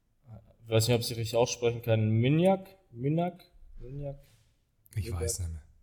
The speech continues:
Speaker 2: Ich krieg's, ich muss das nochmal fragen. Kommt im nächsten Podcast.
Speaker 1: Keine Ahnung, hey.
Speaker 2: Da wird's
Speaker 1: Nee.
Speaker 2: zu vulgär.
Speaker 1: Das ist übrigens auch mein neueres Vorsatz und damit zeige ich, dass ich gescheitert bin, Russisch zu lernen.
Speaker 2: Das
Speaker 1: Weil
Speaker 2: war
Speaker 1: ich
Speaker 2: dein neuer Vorsatz für dieses Jahr?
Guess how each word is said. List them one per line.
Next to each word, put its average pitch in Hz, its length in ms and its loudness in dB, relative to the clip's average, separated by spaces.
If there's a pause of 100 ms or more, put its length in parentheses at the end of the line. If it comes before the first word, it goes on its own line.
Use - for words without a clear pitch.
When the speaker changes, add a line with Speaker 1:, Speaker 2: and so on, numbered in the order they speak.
(140)
Speaker 2:
Ich - 120 -10
krieg's, 107 360 2
ich 139 80 6
muss 113 220 8
das 101 100 2
nochmal 95 220 4
fragen. 90 340 -8 (180)
Kommt 113 220 6
im 98 60 4
nächsten 90 280 0
Podcast. - 440 0 (580)
Speaker 1:
Keine 107 360 4
Ahnung, 104 340 -4
hey. 104 240 -6 (160)
Speaker 2:
Da 101 140 2
wird's 104 180 8
Speaker 1:
Nee. 107 60 2
Speaker 2:
zu 101 160 4
vulgär. 87 420 2 (400)
Speaker 1:
Das 135 240 6
ist 139 100 4
übrigens 143 300 6
auch 127 180 6
mein 127 200 6
neueres 123 400 8
Vorsatz 117 480 4
und 117 80 2
damit 113 280 2
zeige 120 240 4
ich, 117 80 -6
dass 113 200 -2
ich 113 100 -12
gescheitert 113 480 0
bin, 113 260 -2 (220)
Russisch - 320 -6
zu - 100 -8
lernen. 101 440 0 (720)
Speaker 2:
Das 113 120 4
Speaker 1:
Weil 117 80 8
Speaker 2:
war 127 80 12
Speaker 1:
ich - 20 8
Speaker 2:
dein 123 140 12
neuer 120 340 12
Vorsatz 113 480 2
für 104 240 2
dieses 101 380 0
Jahr? 92 180 -2